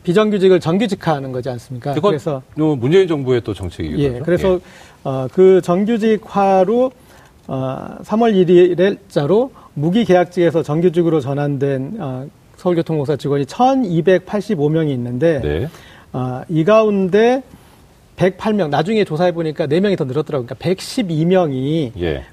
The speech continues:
Speaker 1: 어, 기존 직원의 친인척인 것으로 이제 조사가 됐습니다. 예.
Speaker 2: 음,
Speaker 1: 그러면은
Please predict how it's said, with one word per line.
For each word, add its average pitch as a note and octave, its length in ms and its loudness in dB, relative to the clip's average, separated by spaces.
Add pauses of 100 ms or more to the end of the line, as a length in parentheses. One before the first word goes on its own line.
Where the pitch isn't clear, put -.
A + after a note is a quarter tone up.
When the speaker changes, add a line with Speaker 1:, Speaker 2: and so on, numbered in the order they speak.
Speaker 1:
어, B2+ 240 -8 (560)
기존 G3 340 2
직원의 D#3+ 440 0
친인척인 G#3 680 0
것으로 C#3 640 -2
이제 C3 80 -14
조사가 C#3+ 300 -4
됐습니다. B2 560 -8 (260)
예. A#2 220 -8 (520)
Speaker 2:
음, D2+ 400 -6
Speaker 1:
그러면은 G3 540 0